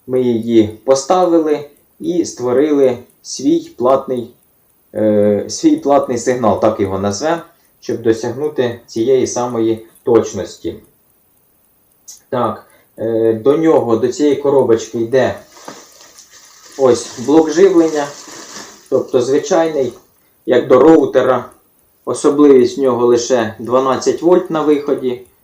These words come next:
Отакий звичайний роз'єм. Втикаємо в двісті двадцять.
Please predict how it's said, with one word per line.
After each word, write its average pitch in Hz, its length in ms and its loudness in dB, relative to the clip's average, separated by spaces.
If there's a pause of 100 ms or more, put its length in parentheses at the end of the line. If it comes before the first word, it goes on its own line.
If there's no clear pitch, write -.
(160)
Отакий 127 440 0
звичайний 110 520 -2
роз'єм. 156 460 2 (3750)
Втикаємо 120 800 0 (240)
в 113 80 -12
двісті 131 360 -6
двадцять. 175 580 -2